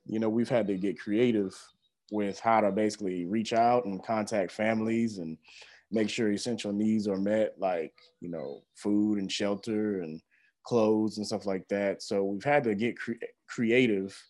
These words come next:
uh, and figuring out how we're gonna get these kids over the hump and through the pandemic and to the finish line for the most part. So what we do, um,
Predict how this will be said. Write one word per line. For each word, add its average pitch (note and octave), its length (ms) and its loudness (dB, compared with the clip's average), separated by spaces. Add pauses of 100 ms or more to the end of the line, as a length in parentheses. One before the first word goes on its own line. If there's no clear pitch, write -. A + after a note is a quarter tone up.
(500)
uh, F2 240 -2 (300)
and F#2 140 -12
figuring A2 320 0
out G#2 120 4
how G#2 120 4
we're G#2 80 2
gonna G#2 120 0
get G#2 180 -2
these G#2 180 -2
kids G#2+ 500 0
over A#2 220 4
the G2 120 0
hump B2 340 -2
and F#2+ 160 -6
through A#2 160 -2
the A2 80 0
pandemic A2+ 640 -2
and D#2+ 240 -6 (300)
to A2+ 120 -4
the F#2+ 80 -2
finish A#2+ 340 -2
line D#2+ 340 -6 (280)
for G#2+ 100 -4
the F#2+ 80 0
most G#2+ 260 0
part. E2+ 240 -2
So F2 300 -4 (440)
what A#2+ 120 8
we F3 140 6
do, B2+ 420 6 (100)
um, G2 440 -2